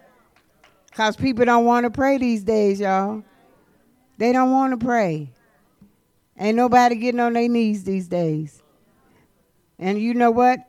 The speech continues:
To pray, you don't even have to get on your knees. You can stand straight up, right, straight right up. You can lay down. You can do however you want to, to pray.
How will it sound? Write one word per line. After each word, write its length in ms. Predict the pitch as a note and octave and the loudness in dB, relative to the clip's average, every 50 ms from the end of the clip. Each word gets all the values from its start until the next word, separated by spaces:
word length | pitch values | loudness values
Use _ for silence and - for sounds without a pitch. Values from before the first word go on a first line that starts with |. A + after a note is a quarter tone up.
| _ _ _ _ _ _ _ _ - | _ _ _ _ _ _ _ _ -6
To 100 | G3 F#3 | -6 -4
pray, 300 | F#3 B3 C#4+ C4+ C4+ C4 | -2 0 2 2 2 4
you 160 | C4 B3+ C4+ | 2 2 2
don't 200 | C4 B3 B3 B3 | 2 2 2 2
even 160 | B3 B3 B3 | 0 0 0
have 200 | A#3+ A#3 A#3 A#3 | 0 0 0 -2
to 60 | A3 G#3+ | -4 -4
get 160 | A#3 B3 A#3+ | -2 0 0
on 180 | A#3 G#3+ G3+ | 0 2 2
your 120 | G3 G3 G3 | 2 0 0
knees. 320 | C#4+ G3+ G3+ F#3+ F#3 F3+ F3 - - _ _ _ _ _ _ _ _ _ _ _ _ _ _ | 0 -2 -2 -4 -6 -6 -10 -14 -20 _ _ _ _ _ _ _ _ _ _ _ _ _ _
You 200 | - G3+ D4+ C4+ | -4 -2 -2 -2
can 140 | F#3 G#3+ G3 | -2 -4 -6
stand 340 | - - A3+ A3 G#3 G3 F#3 | -4 -4 -4 -4 -2 -4 -6
straight 360 | - - - A3+ A#3 A#3 A#3 | -8 -4 -2 0 0 2 2
up, 320 | B3 A#3+ A#3 G#3+ - _ _ _ _ _ _ _ _ _ _ _ _ | 2 0 0 -2 -6 _ _ _ _ _ _ _ _ _ _ _ _
right, 440 | - D#3+ F3 G3+ A3 A3+ A3+ F#3+ - | -6 -2 2 4 4 4 2 -2 -6
straight 460 | - - - - G#3 A3+ A#3+ B3+ G#3+ | -14 -20 -8 -4 0 0 0 0 -2
right 260 | G#3+ A3 A3+ A#3+ B3+ A#3 | -4 -4 -2 0 2 4
up. 300 | A#3 A#3 B3+ A#3+ - G#3 | 4 4 4 2 0 -4
You 100 | G#3 G#3 | -8 -8
can 180 | F3 F#3 F3+ | -6 -4 -2
lay 200 | F3+ G3+ A3+ A#3 | 0 0 2 2
down. 460 | A3+ A#3 A#3 A#3 A#3 A#3 A#3 A#3 A3+ | 2 2 0 0 0 0 0 0 -2
You 100 | A3+ A#3 | -4 -6
can 180 | A3 F#3+ G3 F#3 | -6 -8 -8 -8
do 220 | F3+ G#3 G#3 G3+ - _ _ _ _ | -6 -6 -8 -8 -12 _ _ _ _
however 420 | - F#3+ F#3+ G3 G#3 A3+ B3 A#3+ B3 | -8 -4 -2 0 2 2 2 2 2
you 160 | B3 C4 C4 | 0 0 0
want 300 | B3+ B3+ A#3+ A3+ G#3+ - | 2 2 0 0 -2 -4
to, 320 | - A#3 A3 G#3 G#3 G#3 G3 _ _ _ - | -4 -4 -4 -4 -4 -6 -10 _ _ _ -8
to 80 | F3 | -8
pray. 440 | D#3+ - G#3+ G#3 F#3+ E3+ D3+ C#3+ D#3 | -6 -4 -2 -2 -2 -2 -4 -8 -10